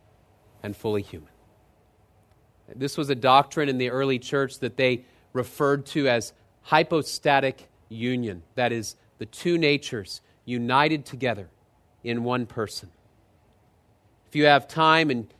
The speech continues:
you want to engage in a little extra homework this afternoon, go read the definition of Chalcedon,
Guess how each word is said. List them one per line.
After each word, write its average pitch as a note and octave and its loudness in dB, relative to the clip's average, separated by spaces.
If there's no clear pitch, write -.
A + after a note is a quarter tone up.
you B2+ -4
want C#3 0
to A#2 0
engage C3+ 0
in C3+ -2
a C3 -2
little C#3 2
extra C#3 0
homework C#3+ -2
this A#2+ -10
afternoon, C3+ -4
go C3 -2
read D3 -4
the A#2+ -4
definition C#3+ -4
of A2+ -6
Chalcedon, A#2 -4